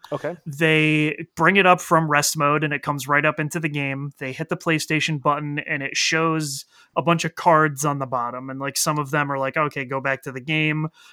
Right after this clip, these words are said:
Speaker 2: but a lot of them were for specific trophies.
Speaker 1: Mm.
Speaker 2: And for each trophy, they r-,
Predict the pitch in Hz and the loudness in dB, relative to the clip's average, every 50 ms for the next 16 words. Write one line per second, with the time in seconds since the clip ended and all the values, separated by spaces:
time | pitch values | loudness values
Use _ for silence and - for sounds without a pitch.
0 | _ _ - 160 151 151 143 147 156 160 165 151 147 165 156 151 151 151 143 - | _ _ 0 0 2 2 4 6 6 6 4 4 0 0 0 0 0 -2 -2 -4
1 | - - 147 143 139 - - - - 147 - - 151 143 - - - - - 135 | -4 -6 -6 -4 -4 -4 -6 -6 -6 -4 -4 -4 -4 -6 -6 -6 -6 -6 -4 -4
2 | 135 143 - - 190 190 214 214 202 - - - - _ _ _ _ _ _ - | -6 -6 -6 -6 -8 -6 -8 -8 -8 -10 -14 -16 -18 _ _ _ _ _ _ -10
3 | 151 170 185 175 160 156 151 147 147 143 - - - - 160 160 160 160 - 202 | -8 -4 -2 0 0 0 0 -2 -2 -6 -8 -8 -4 0 0 0 0 0 0 -2
4 | 208 180 - - - - - - - 190 214 233 208 - 190 165 151 147 147 151 | 0 0 0 -2 -4 -4 -4 -2 0 2 2 2 2 -2 -4 -4 -2 -2 -4 -6
5 | 151 - _ _ _ _ _ - 170 139 135 127 131 156 151 151 156 151 151 151 | -8 -10 _ _ _ _ _ -12 -10 -10 -10 -4 -2 0 0 2 2 2 2 2
6 | 151 147 147 151 151 151 151 147 - _ _ _ _ - 139 139 143 | 2 0 0 0 0 0 -2 -4 -6 _ _ _ _ -16 -14 -14 -14